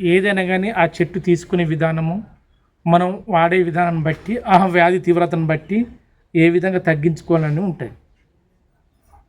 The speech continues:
నేను చర్మ వ్యాధుల్లో చాలామందికి కానుక చెట్టు, మన యొక్క అడవిరేల చెట్టు పెట్టిన. కానీ కానుక చెట్టు మరియు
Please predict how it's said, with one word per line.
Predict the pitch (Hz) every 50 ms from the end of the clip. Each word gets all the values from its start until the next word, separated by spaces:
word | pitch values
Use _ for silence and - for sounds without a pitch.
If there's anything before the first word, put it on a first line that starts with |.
| - 160
నేను | 156 170 190 208 208 196 190 214 262 - - - - - _ _ _ - -
చర్మ | - 170 165 185 196
వ్యాధుల్లో | 202 202 196 196 196 185 196 190 196 202
చాలామందికి | 185 - 175 165 165 175 185 185 180 180 175 160 165 - 202
కానుక | 175 - 165 156 160 165 165 175
చెట్టు, | 170 - 180 170 - - - 202 220 269 - - - - - _ _ _ _ _ _ _ _ -
మన | 165 165 160 165
యొక్క | 165 160 160 -
అడవిరేల | 156 - - 180 160 165 165 180 180 175 170
చెట్టు | 165 - 151 139 - - - - -
పెట్టిన. | 185 156 180 - 139 117 139 - _ _ _ _ _ _ _ _ _ -
కానీ | 190 190 202
కానుక | 202 - - - 180 170 156 165 196 202 208 208 208 208 -
చెట్టు | 202 185 196 - - 220 233 269 311 - - - - - - _ _ -
మరియు | 151 151 160 165 170 175 190 208 233 277